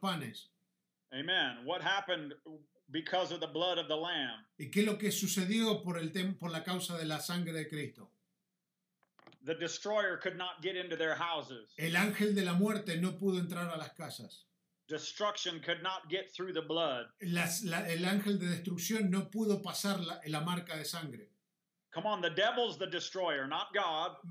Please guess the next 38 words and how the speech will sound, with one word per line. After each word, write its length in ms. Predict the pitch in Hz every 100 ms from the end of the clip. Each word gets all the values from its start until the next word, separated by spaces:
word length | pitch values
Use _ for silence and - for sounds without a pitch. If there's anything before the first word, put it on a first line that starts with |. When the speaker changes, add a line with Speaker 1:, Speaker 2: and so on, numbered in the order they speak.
| 170
Speaker 1:
Mira, 340 | 170 208 143 143
el 180 | 170 175
enemigo 640 | 170 170 208 285 240 214
es 160 | 185 190
el 120 | 180
que 120 | 185
destruye, 560 | 170 156 226 233 160 156
no 120 | 185
es 80 | 202
Dios. 420 | 170 147 196 - _ _ _ _ _
Speaker 2:
But 140 | - 175
he 160 | 185
couldn't 320 | 247 247 247 233
get 220 | 240 247
through 140 | 214
the 100 | 233
blood. 440 | 220 247 247 160 123 -
Speaker 1:
Y 180 | 143 175
él 200 | 226 214
no 220 | 233 208
pudo 340 | - 269 269 226
traspasar 540 | 208 175 208 - 220
la 120 | 214 202
sangre. 500 | 226 214 151 117 - _ _ _ _ -
Speaker 2:
And 100 | 143
he 160 | 160 254
can't 400 | - 254 208 165
get 260 | 240 247
through 200 | - 240
the 80 | 214
blood 300 | 175 208 233
of 120 | 233
Jesus. 560 | 156 226 233 135 120 -
Speaker 1:
Y 180 | 170 156
él 160 | 220 233
no 200 | 233 -
puede 420 | 208 262 254 185
p-, 140 | 240